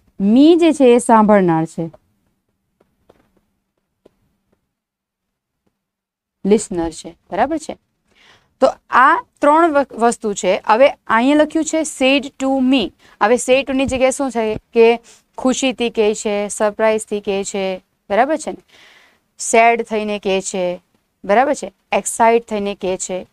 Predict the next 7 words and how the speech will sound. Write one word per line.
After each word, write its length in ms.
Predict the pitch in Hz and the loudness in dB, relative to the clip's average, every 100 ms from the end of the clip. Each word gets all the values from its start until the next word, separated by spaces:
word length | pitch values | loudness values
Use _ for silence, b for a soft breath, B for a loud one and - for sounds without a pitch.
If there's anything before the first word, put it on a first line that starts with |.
| - | -2
આ 100 | 226 | 0
બધું 260 | 220 214 202 | 0 -2 -6
વસ્તુ 240 | 196 220 | -8 -10
શું 180 | 214 277 | 0 2
આવશે? 380 | 240 - 220 - | 2 -2 -8 -8
રિપોર્ટિંગ 680 | 185 190 - 196 196 214 190 | -6 -6 -4 -6 -6 -8 -6
વર્બમાં. 480 | 165 170 160 156 | -8 -6 -8 -12